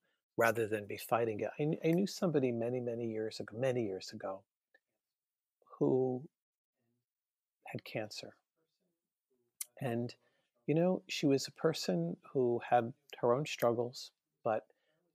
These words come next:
she said to, you know, she's a person who, who was, prayer was very important to her. And she said to me, "You know, Greg, I believe this is how my life is supposed to unfold. So my prayer now is that I will walk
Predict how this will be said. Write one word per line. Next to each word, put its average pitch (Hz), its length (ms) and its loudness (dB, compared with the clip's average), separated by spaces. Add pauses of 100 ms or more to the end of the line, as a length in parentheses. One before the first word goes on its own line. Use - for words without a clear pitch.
(100)
she - 180 -6
said 208 260 -2
to, - 220 -4
you 151 100 0
know, 143 140 4
she's 135 220 -4
a - 60 -12
person 175 340 -2
who, 165 160 -4 (300)
who 156 140 -6
was, 147 200 -4 (300)
prayer 160 240 2
was 151 140 2
very 139 200 0
important 135 480 -2
to - 80 -12
her. 104 180 -6 (300)
And 139 140 -6
she 170 100 -4
said 156 220 -2
to - 120 -6
me, 151 220 2
"You 143 80 -4
know, 151 320 0
Greg, 143 420 4 (1120)
I 135 60 4
believe 127 360 4
this - 200 -10
is - 100 -8
how 120 140 -4
my 120 140 -2
life 113 340 0
is - 320 -8 (260)
supposed - 400 -4
to - 80 -8
unfold. 101 520 -6 (420)
So - 220 0
my 123 180 2
prayer 123 340 4
now 113 360 -2
is 104 200 -10
that 117 180 2
I 113 140 -2
will 107 300 -2 (440)
walk 113 300 2